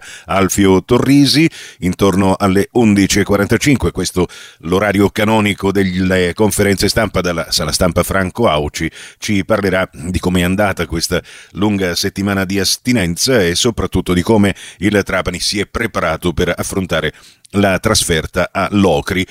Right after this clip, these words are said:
partita Locri-Trapani che rievoca i fasti di un recente passato, quando il Trapani riuscì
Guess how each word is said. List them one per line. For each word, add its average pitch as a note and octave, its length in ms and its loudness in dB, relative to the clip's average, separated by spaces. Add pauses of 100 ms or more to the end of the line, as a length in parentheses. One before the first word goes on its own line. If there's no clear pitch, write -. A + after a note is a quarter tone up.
(220)
partita G#2+ 800 -2
Locri-Trapani E2+ 1000 -4
che - 160 -14
rievoca F2 600 0
i D#2+ 80 -4
fasti F2+ 420 -4
di F2 80 -2
un F2 260 -2
recente F2 480 -2
passato, F2 580 -2
quando D2+ 420 -12
il D#2 220 -8
Trapani F2 400 -4
riuscì E2 320 0